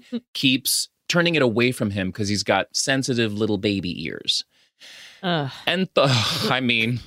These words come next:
Speaker 2: ugh is right.
Speaker 1: Ay,
Speaker 2: And then
Speaker 1: ay, ay.
Speaker 2: Tola changes the rock en español to some cumbia, and he and Alicia begin to dance. Pero, of course,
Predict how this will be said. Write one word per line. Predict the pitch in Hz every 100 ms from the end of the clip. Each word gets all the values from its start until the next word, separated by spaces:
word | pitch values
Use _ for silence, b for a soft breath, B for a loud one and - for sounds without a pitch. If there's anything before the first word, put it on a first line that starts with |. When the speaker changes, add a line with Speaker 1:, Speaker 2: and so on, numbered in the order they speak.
| B _ _ _ _ _ _ _ _ _
Speaker 2:
ugh | 123 113 110 - -
is | 113 85
right. | 87 78 71 _ B B B B B B 508 B _ _ _
Speaker 1:
Ay, | 277 247
Speaker 2:
And | 151
then | 170 175
Speaker 1:
ay, | 175
ay. |
Speaker 2:
Tola | 190 196 208 208
changes | - 147 143 135 131
the | 123 110
rock | 110 123 -
en | 117
español | 110 - 110 110 123 131 131 123
to | - 113
some | - 98 87 _
cumbia, | 196 208 196 185 180 180 165 160
and | 127
he | 120 127
and | 120
Alicia | 104 107 139 147 - 135
begin | 127 113 110 110 104
to | -
dance. | 90 98 123 127 127 127
Pero, | 120 104 104
of | 110 101
course, | - 139 131 131 131